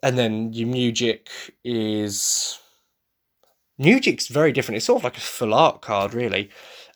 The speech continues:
and then that varies on whether it's a generic Mujic or a tribe-specific Mujic. Battle Gear is just grey,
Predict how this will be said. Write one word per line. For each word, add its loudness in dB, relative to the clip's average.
and 0
then 4
that 0
varies 2
on 0
whether 0
it's -6
a -2
generic 0
Mujic -2
or 0
a -2
tribe-specific 0
Mujic. 2
Battle 0
Gear 0
is -2
just -6
grey, 0